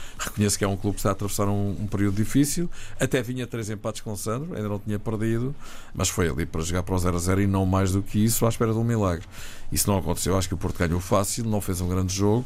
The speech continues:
As ausências de jogadores, obviamente, eh, são muito importantes, Brahim, Marega e companhia,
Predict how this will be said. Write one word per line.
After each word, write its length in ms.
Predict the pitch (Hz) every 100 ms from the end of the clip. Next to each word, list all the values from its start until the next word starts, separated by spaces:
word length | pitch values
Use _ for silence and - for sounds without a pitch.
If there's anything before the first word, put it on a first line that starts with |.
| - - - - -
As 180 | 113 107
ausências 460 | 101 92 98 98
de 60 | 92
jogadores, 340 | 92 90 87
obviamente, 640 | 92 87 85 90 85 - 76
eh, 320 | 78 78 -
são 260 | - - 82
muito 220 | 85 90
importantes, 380 | - 101 123 -
Brahim, 400 | 69 82 110 95
Marega 360 | 85 87 90
e 60 | 95
companhia, 460 | - 104 110 131